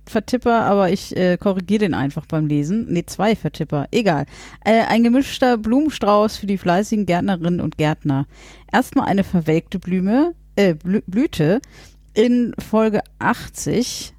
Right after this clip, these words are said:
Hagebutzer, sprecht ihr unter anderem über das Podcast-Projekt Halbgar von Philipp. Das scheint wohl eingeschlafen zu sein. Jetzt eine Blüte in voller Pracht. Dafür hat Philipp jetzt Philipps Pos-,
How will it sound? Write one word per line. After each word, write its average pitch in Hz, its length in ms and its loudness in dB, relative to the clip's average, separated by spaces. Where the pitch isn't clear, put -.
Hagebutzer, 208 1040 0
sprecht - 500 -2
ihr 214 300 2
unter - 340 0
anderem 214 560 2
über 208 240 4
das 202 180 0
Podcast-Projekt 196 960 -2
Halbgar 180 500 0
von 196 180 -2
Philipp. 226 440 0
Das 208 160 2
scheint 175 260 2
wohl 214 140 -2
eingeschlafen 151 600 0
zu - 180 -4
sein. 131 360 0
Jetzt - 340 -2
eine 202 240 4
Blüte 180 320 0
in 143 80 0
voller 143 320 -2
Pracht. - 640 -4
Dafür 185 300 2
hat 202 100 -2
Philipp 208 320 -2
jetzt - 340 -2
Philipps 170 400 -2
Pos-, - 300 -2